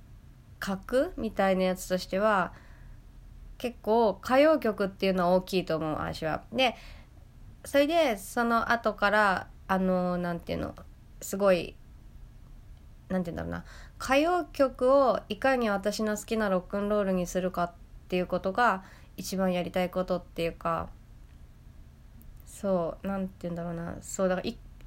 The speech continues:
そう、なんていうんでしょうね。だからこう、こういう音楽の話ではちょっとね、難しいんですけどね、うまく言い切れないけど、そう、そうなの。だから、歌謡曲をロックンロールにしたい、みたいな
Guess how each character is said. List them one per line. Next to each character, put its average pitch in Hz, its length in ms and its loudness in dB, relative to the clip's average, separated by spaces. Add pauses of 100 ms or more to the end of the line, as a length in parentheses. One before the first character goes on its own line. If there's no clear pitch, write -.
(1300)
そ 190 400 -2
う、 - 40 -8
な 202 120 -2
ん 202 60 -8
て 180 100 -6
い - 20 0
う 165 40 -4
ん - 20 -6
で 170 40 -10
し - 80 -10
ょ 170 40 -4
う - 20 -4
ね。 170 80 -4
だ 180 100 0
か 180 60 0
ら 180 100 2
こ 170 380 -2
う、 - 240 -20
こ 247 140 2
う - 20 8
い - 20 8
う 254 40 8
音 381 100 4
楽 415 200 2
の 214 60 0
話 202 280 -2
で 185 80 2
は 180 80 2
ち 190 80 -10
ょ - 20 -10
っ - 40 -18
と 180 40 -4
ね、 175 80 -2
難 190 340 -2
し 294 100 -8
い 320 40 0
ん 233 60 0
で 185 100 -2
す - 140 -14
け 170 120 -6
ど 165 80 -4
ね、 165 240 -2 (320)
う 202 60 -6
ま 196 160 0
く 190 60 -6
言 170 180 0
い - 140 -10
切 185 100 -2
れ 180 80 0
な 175 140 -2
い 165 40 -6
け 170 120 -4
ど、 165 140 -2
そ 170 200 0
う、 156 80 -4 (320)
そ 214 140 -2
う - 20 2
な 175 120 0
の。 160 100 -4
だ 165 80 -6
か 165 100 -6
ら、 165 160 -4 (580)
歌 220 180 0
謡 262 200 6
曲 262 320 2
を 294 260 6
ロ 196 120 2
ッ - 20 -8
ク 208 180 -2
ン 208 60 -2
ロ 208 120 4
ー 196 40 2
ル 185 60 0
に 170 120 -2
し - 80 -8
た 175 140 4
い、 151 140 -2 (640)
み 185 100 0
た 180 220 0
い 175 60 0
な 165 340 -4